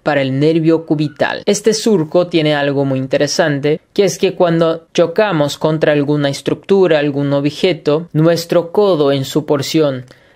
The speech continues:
medial, generalmente tenemos una sensación de electricidad. Eso es algo muy común. Y bueno, si ahí tenemos el surco para el nervio cubital,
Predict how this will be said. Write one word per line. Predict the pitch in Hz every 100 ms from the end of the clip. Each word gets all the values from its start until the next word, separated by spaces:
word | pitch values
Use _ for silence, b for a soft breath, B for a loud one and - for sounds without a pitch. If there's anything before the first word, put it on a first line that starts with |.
| b
medial, | 139 151 156 151 180 175 160 180 214 _
generalmente | - 208 208 202 180 170 175
tenemos | 185 175 160 170 170
una | 175 151
sensación | - 147 135 143 - 185 180 185
de | 165 160 -
electricidad. | 151 139 135 - - 143 - - 135 147 127 120
Eso | - 180 202
es | -
algo | 170 160
muy | 156 156
común. | 151 143 147 185 180 180 - -
Y | 247
bueno, | 196 220 190 139
si | - 170
ahí | 151 160
tenemos | 170 160 151 147 151
el | 143
surco | - 214 190 180
para | 170 156 147
el | 143
nervio | 143 143 143 143
cubital, | 175 196 208 208 208